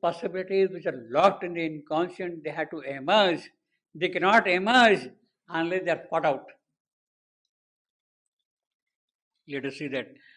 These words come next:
Eighty-three point one four. <laughs> Eighty-three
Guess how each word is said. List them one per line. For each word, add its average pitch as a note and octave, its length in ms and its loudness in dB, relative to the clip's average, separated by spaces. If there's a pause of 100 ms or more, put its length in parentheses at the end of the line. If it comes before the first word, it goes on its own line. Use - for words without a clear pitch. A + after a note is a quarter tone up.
(240)
Eighty-three E3+ 580 -2
point D3 300 -4
one C#3 240 -6
four. B2+ 200 -12 (1800)
<laughs> G3+ 80 -8 (1000)
Eighty-three G3+ 760 4